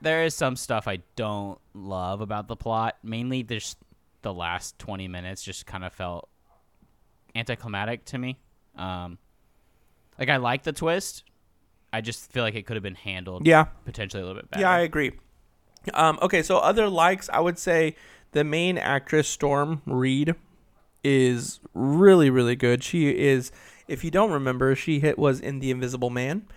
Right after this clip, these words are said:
Speaker 2: And, uh, um, she's
Speaker 1: Mm.
Speaker 2: just such a,
Speaker 1: She's good in
Speaker 2: a
Speaker 1: that one.
Speaker 2: rock star actress to me. I think she's, like, she plays her character really well.
Speaker 1: She was also in The Last of Us.
Speaker 2: Yes. Yes, she was.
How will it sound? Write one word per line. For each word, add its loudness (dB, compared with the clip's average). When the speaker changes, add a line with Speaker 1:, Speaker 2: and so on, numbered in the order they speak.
Speaker 2:
And, -2
uh, 2
um, 0
she's 0
Speaker 1:
Mm. -4
Speaker 2:
just 2
such 4
a, 6
Speaker 1:
She's -2
good -2
in 0
Speaker 2:
a 4
Speaker 1:
that 4
one. 0
Speaker 2:
rock 4
star 2
actress -2
to -2
me. -2
I 0
think -4
she's, -4
like, -2
she -8
plays -4
her 6
character 0
really 0
well. -4
Speaker 1:
She -4
was 2
also 4
in -4
The 0
Last -4
of -10
Us. -12
Speaker 2:
Yes. 0
Yes, -4
she -8
was. -2